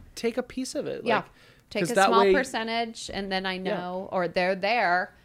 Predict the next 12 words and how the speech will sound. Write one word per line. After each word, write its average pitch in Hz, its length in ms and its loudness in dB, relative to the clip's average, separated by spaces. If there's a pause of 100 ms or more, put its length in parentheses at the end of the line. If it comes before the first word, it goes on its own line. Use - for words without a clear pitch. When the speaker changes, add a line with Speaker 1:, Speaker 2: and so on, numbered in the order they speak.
(140)
Speaker 2:
to 151 60 -4
Speaker 1:
They 147 80 0
care 262 260 6
Speaker 2:
catch 147 60 2
Speaker 1:
about 143 160 2
Speaker 2:
me 180 240 4
Speaker 1:
it. 240 100 -8
Speaker 2:
when 208 180 0
I 202 100 2
Speaker 1:
Uh-huh. 185 80 0
Speaker 2:
fall. 208 440 2 (100)
Speaker 1:
Right. 139 320 -2